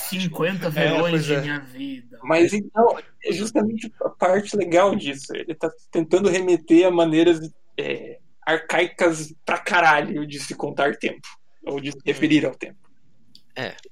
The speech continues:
Speaker 4: mas eu acho curioso porque nos dois contos que a gente vai ler aqui, o,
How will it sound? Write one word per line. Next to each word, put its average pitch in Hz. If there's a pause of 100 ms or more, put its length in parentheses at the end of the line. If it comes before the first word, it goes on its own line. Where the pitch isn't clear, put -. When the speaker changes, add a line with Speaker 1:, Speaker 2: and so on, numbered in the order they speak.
(180)
Speaker 4:
mas 160
eu 165
acho 175
curioso 151
porque 127 (260)
nos 165
dois 196
contos 160
que 147
a 131
gente -
vai 120
ler 113
aqui, 143
o, 123